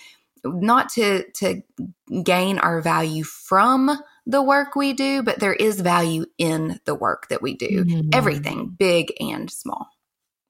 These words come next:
Speaker 2: I love that. I love that. You know, I was just thinking of,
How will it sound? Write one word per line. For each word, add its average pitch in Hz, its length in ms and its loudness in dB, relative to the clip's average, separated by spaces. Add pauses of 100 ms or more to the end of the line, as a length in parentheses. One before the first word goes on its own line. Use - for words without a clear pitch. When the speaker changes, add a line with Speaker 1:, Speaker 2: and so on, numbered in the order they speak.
(220)
Speaker 2:
I 175 220 2
love 156 480 -4
that. - 400 -8 (240)
I 185 80 -4
love 170 300 0
that. 58 360 -4 (380)
You 226 100 6
know, 214 120 8
I 180 140 6
was 175 200 2
just - 280 -8
thinking 160 580 -4
of, 151 440 0